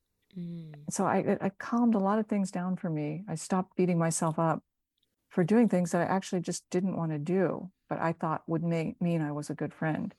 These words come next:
Speaker 2: So I still wanna offer love and be there and, and have conversations and so on, but my strengths as a friend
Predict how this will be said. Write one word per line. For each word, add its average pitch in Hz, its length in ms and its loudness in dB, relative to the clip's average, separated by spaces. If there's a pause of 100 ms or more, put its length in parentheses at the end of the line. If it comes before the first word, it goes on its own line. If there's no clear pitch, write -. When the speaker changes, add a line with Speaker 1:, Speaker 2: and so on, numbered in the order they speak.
(220)
Speaker 2:
So - 100 0
I 190 60 6
still 226 280 6
wanna 175 220 6
offer 160 300 4
love 196 340 4
and 165 160 0
be 202 140 4
there 175 340 2
and, 156 400 -4 (480)
and 170 420 -6 (420)
have - 180 -2
conversations 185 640 2
and 170 100 0
so 214 180 2
on, 170 220 2
but 170 220 -2 (560)
my 190 120 2
strengths 185 380 -2
as 165 120 -2
a 165 60 -4
friend 156 440 -2